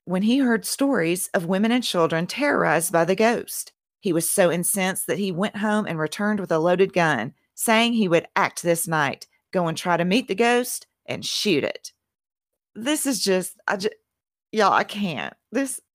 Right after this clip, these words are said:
uh. So around ten thirty, he runs into the watchman guy I'd mentioned before, Girdler, the one who had spotted a dude in a sheet tossing it away and done nothing about it.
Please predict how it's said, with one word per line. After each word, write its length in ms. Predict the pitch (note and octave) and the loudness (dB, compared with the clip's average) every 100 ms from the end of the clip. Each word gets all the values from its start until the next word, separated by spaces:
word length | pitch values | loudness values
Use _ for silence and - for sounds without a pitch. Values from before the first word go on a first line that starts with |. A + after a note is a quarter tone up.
| _ _ _ _ | _ _ _ _
uh. 460 | - B3 G#3 F#3+ G3+ - _ _ _ _ _ | -4 0 2 0 -2 -8 _ _ _ _ _
So 460 | - D#4+ D4 D4 D4 | -4 2 6 6 4
around 320 | D#4+ D#4+ D#4 | 2 2 0
ten 200 | D4 A#3 | -2 0
thirty, 440 | G#3 G3 F#3+ F#3 - _ | 2 2 0 -2 -8 _
he 140 | B3 | 0
runs 240 | B3+ B3 A#3+ | 4 4 2
into 200 | C#4 D#4 | 0 2
the 100 | D#4+ | 4
watchman 500 | A3 F#3+ - F#3 F3 | 4 2 0 -4 -2
guy 320 | E3 D#3+ E3+ E3+ | 2 2 2 2
I'd 100 | E3 | 0
mentioned 320 | E3+ G3 A3 | -2 -2 -2
before, 520 | A#3+ G#3 D#3+ C#3+ E3 - | -2 0 2 2 0 -2
Girdler, 580 | F3+ E3 D#3+ C#3+ F3 G3+ _ - | 2 2 2 0 -2 -6 _ -4
the 60 | |
one 180 | F3 E3+ | 0 2
who 100 | G#3 | 4
had 140 | G#3 G3+ | 2 2
spotted 400 | - F3 G3 G3+ | 0 2 2 0
a 60 | |
dude 280 | F3 D#3+ D#3+ | 0 2 2
in 100 | F3+ | 0
a 60 | G#3+ | -2
sheet 320 | - E3 E3+ | -2 0 0
tossing 380 | F3 D#3+ - F3+ | 0 -2 0 0
it 80 | |
away 420 | G3+ F3+ D3 E3 F#3 | 0 2 0 -2 -2
and 260 | E3 E3 E3 _ | -2 -2 -4 _
done 300 | - D#3+ D#3+ D#3 | 0 0 0 -4
nothing 380 | D3+ E3 F#3+ | -2 0 0
about 320 | A3+ G#3 D#3+ E3 | 2 4 4 4
it. 180 | F#3 | 2